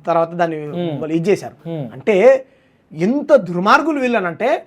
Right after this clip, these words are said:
Speaker 1: ప్రజాస్వామ్య ప్రక్రియలోనే ప్రజాస్వామ్యాన్ని ధ్వంసం చేస్తా ఉన్నారు. అన్ని ప్రైవేటు పరం చేసి ప్రజలకున్న హక్కులను కాలరాసి ఇచ్చినటువంటి హామీలని నెరవేర్చకుండా మతం చుట్టూ కులం చుట్టూ పాకిస్తాన్, ఆఫ్ఘనిస్తాన్, ఆ ఇస్తాన్, ఈ ఇస్తాన్ చెప్పారు. నిజంగా మీరు అంత పైల్వాన్లు కదా,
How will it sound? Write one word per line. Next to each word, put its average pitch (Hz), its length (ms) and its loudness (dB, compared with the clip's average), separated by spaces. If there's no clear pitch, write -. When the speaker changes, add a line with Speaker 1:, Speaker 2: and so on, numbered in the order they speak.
Speaker 1:
ప్రజాస్వామ్య 226 840 2
ప్రక్రియలోనే 226 640 2
ప్రజాస్వామ్యాన్ని 285 680 2
ధ్వంసం 294 320 2
చేస్తా 294 240 2
ఉన్నారు. 294 300 2
అన్ని 165 280 -2
ప్రైవేటు 175 360 -2
పరం 208 260 2
చేసి 220 260 0
ప్రజలకున్న 185 460 0
హక్కులను 202 400 0
కాలరాసి 214 640 0
ఇచ్చినటువంటి 196 500 0
హామీలని 208 580 0
నెరవేర్చకుండా 233 720 2
మతం 190 340 0
చుట్టూ 247 200 2
కులం 208 380 0
చుట్టూ 233 200 -4
పాకిస్తాన్, 196 580 2
ఆఫ్ఘనిస్తాన్, 208 880 -2
ఆ 196 100 4
ఇస్తాన్, 226 340 2
ఈ 233 80 0
ఇస్తాన్ 233 300 -2
చెప్పారు. 220 340 0
నిజంగా 233 360 2
మీరు 254 160 6
అంత 220 160 0
పైల్వాన్లు 240 460 0
కదా, 226 260 2